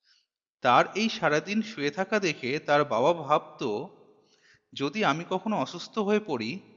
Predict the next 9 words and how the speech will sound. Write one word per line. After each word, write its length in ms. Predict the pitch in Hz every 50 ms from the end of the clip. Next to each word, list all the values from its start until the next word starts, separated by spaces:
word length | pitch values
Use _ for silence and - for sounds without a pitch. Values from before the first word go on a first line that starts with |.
| _ _ _ _ _ -
তাহলে 320 | 131 127 143 170 196 226
সায়ন 400 | 214 - - - 123 131 147 165
কি 140 | 170 - 208
পারবে 540 | - - 139 127 147 160 - 233 214 147 - - - - - - - -
নিজের 420 | 131 135 135 139 139 170 175 170
হাতে 380 | 151 147 139 - - 170 175 170
সবকিছু 720 | - - 120 113 - - - 175 - - 202 202 202 202 - - _ _ _ _ _
দেখাশোনা 460 | - 156 151 165 170 170 202 190 190
করতে?" 380 | 185 - 190 190 - - 208 233